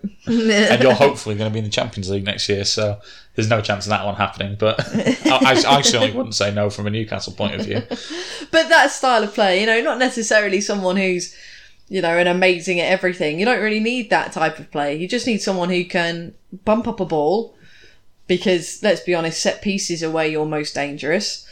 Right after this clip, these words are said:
Speaker 2: Um, so anyone who could cross the ball or do a corner or a whipped cross,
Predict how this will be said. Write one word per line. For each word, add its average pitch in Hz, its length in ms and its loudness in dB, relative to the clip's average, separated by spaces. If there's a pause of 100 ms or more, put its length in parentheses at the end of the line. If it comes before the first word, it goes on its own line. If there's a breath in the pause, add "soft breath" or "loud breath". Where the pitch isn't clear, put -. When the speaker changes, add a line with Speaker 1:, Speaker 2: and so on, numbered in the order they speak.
(440 loud breath)
Speaker 2:
Um, 156 380 -2
so 165 180 0
anyone 175 460 2
who 175 120 -4
could 165 160 -14
cross - 240 -8
the 170 100 -8
ball 156 500 -2 (420)
or 151 520 0
do 156 200 -2
a 156 60 2
corner 156 760 -4
or 147 580 -2 (1080 loud breath)
a 190 80 2
whipped 196 460 -4
cross, - 600 -2